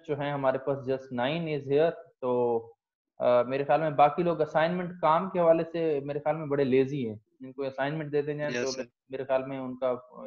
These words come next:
Speaker 1: वो कहते होंगे बस number, number आ जाए, इस तरह का होता है mostly हमारा culture। तो
Speaker 2: यस, सर।
Speaker 1: काम जो है थोड़ा सा आपको, क्योंकि ये चीजें जब तक, क्योंकि अब आप,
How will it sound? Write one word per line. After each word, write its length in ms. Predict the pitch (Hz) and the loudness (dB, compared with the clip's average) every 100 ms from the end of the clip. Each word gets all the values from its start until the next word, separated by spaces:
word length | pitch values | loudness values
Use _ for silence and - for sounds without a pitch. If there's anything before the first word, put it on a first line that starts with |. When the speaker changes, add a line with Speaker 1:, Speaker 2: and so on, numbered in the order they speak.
| 120 _ _ _ _ _ _ | -14 _ _ _ _ _ _
Speaker 1:
वो 40 | 139 | -4
कहते 300 | 147 143 175 | -2 0 -2
होंगे 200 | 165 160 | -2 0
बस 160 | 147 147 | 0 -2
number, 240 | 143 143 | -4 -2
number 260 | 143 139 135 | -2 0 4
आ 140 | 127 | 4
जाए, 520 | 123 127 120 120 127 143 | 4 0 -2 -4 -6 -10
इस 120 | 139 | -8
तरह 140 | 151 143 | -4 -4
का 140 | 143 | 0
होता 200 | 120 120 | 0 0
है 60 | 120 | -2
mostly 380 | 117 - 113 110 _ 117 | -6 -8 -12 -12 _ -12
हमारा 300 | 113 113 113 | -8 -6 -6
culture। 340 | 113 110 110 - _ _ _ _ _ _ _ _ _ _ - | -8 -12 -14 -18 _ _ _ _ _ _ _ _ _ _ -8
तो 880 | 120 117 117 113 110 110 110 101 127 | -6 -4 -4 -4 -4 -4 -6 -6 -6
Speaker 2:
यस, 60 | |
सर। 240 | 123 - - _ _ _ _ - | -6 -8 -16 _ _ _ _ 0
Speaker 1:
काम 360 | 127 135 156 | 4 2 0
जो 100 | 147 | -2
है 200 | 135 139 | 0 0
थोड़ा 280 | 135 131 131 | -2 -2 -2
सा 160 | 131 131 | 2 2
आपको, 340 | 123 - 131 | 2 0 -6
क्योंकि 240 | 127 160 170 | -6 -4 -2
ये 140 | 170 | -2
चीजें 420 | 170 165 170 139 | -2 -4 -4 -4
जब 100 | 139 | -4
तक, 380 | 143 160 160 - - | 0 -2 -2 -12 -10
क्योंकि 220 | 156 165 | 0 4
अब 120 | 156 | 6
आप, 260 | 160 - | 4 2